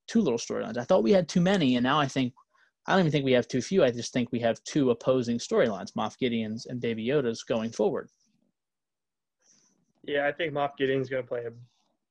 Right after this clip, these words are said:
Speaker 2: big, big role
Speaker 1: Yeah.
Speaker 2: in the final three, just because, I mean, you've seen him for, what, two quick scenes so far this season? I was kind of expecting him to be in the season a little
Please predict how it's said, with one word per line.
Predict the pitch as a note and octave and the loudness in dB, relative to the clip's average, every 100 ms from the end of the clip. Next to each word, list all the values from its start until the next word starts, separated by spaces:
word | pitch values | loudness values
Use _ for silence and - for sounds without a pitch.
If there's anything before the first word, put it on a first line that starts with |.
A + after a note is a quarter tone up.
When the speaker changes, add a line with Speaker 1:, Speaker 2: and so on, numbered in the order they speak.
| _ | _
Speaker 2:
big, | D3 C#3+ | 0 2
big | C3 A#2+ | 2 0
role | A#2 A2+ A2+ A#2 | 0 -2 -2 0
Speaker 1:
Yeah. | D#3 G#2+ - - _ - | 2 0 -2 -12 _ -10
Speaker 2:
in | C#3+ B2+ | -8 -6
the | A#2+ | -8
final | - B2 A2+ - | -6 -6 -6 -10
three, | B2 A#2+ A#2+ | -6 -4 -4
just | B2+ C3 | -6 -10
because, | C#3 - B2 A#2 A#2 _ _ _ _ C3 | -10 -4 -2 -4 -8 _ _ _ _ -16
I | |
mean, | A#2 A#2+ | -16 -14
you've | B2+ B2 | -16 -18
seen | - C3+ | -12 -10
him | B2 A#2 A#2+ _ | -8 -10 -16 _
for, | A#2 A2+ | -6 -2
what, | A#2+ A#2+ - _ - | -2 -2 -8 _ -6
two | D#3 D3+ D#3 D#3 _ _ _ _ | -4 -4 -6 -10 _ _ _ _
quick | E3 D#3+ | -4 -4
scenes | - D#3+ D#3+ F3 F#3 _ _ _ _ _ | -8 -10 -8 -12 -16 _ _ _ _ _
so | - E3 E3 | -2 0 2
far | E3+ E3 | 4 4
this | D#3 D#3+ | 2 -4
season? | - E3+ E3+ D3+ | -10 -8 -6 -4
I | C#3 | 0
was | D3+ D3 - | 0 0 -4
kind | D#3+ E3 | -6 -4
of | B2+ | -4
expecting | B2+ - C#3 C#3 B2+ | -8 -6 -6 -6 -8
him | B2+ B2 | -10 -12
to | |
be | A#2+ B2 A#2+ A#2+ A#2+ _ _ _ _ _ _ _ _ _ | -12 -12 -10 -14 -18 _ _ _ _ _ _ _ _ _
in | E3+ D#3 | 0 4
the | C#3+ | 4
season | - D#3+ D3 C3+ | 2 -2 -2 -2
a | |
little | B2+ C3 C3+ | -2 -2 -4